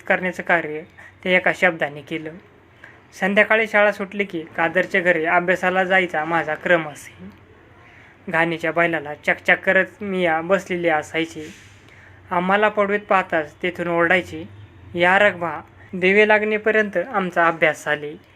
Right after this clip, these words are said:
फारच उशीर झाला म्हणजे खुद्द मिया कंदील घेऊन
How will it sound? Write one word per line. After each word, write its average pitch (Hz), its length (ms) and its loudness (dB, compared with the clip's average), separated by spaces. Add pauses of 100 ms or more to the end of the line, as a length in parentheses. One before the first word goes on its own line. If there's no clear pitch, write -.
(420)
फारच 170 320 0
उशीर 170 240 -4
झाला 165 240 0
म्हणजे 165 380 -4
खुद्द 170 240 -2
मिया 175 340 -2
कंदील 180 460 -2
घेऊन 175 400 -2